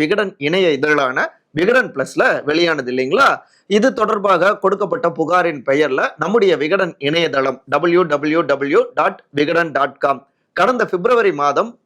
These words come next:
பதினைஞ்சாம் தேதியிலிருந்து முடக்கப்பட்டதுங்க. இந்த நிலையில தான் தொலைத்தொடர்பு துறைக்கு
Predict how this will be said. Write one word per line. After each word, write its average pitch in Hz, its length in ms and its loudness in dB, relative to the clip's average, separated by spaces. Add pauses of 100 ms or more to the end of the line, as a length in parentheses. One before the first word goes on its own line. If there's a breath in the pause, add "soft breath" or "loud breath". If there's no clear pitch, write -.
பதினைஞ்சாம் 175 500 0
தேதியிலிருந்து 127 480 0 (240)
முடக்கப்பட்டதுங்க. 135 680 -2 (500 soft breath)
இந்த 285 120 0 (120)
நிலையில 170 320 0
தான் 151 200 0
தொலைத்தொடர்பு 196 600 0 (100)
துறைக்கு 143 420 0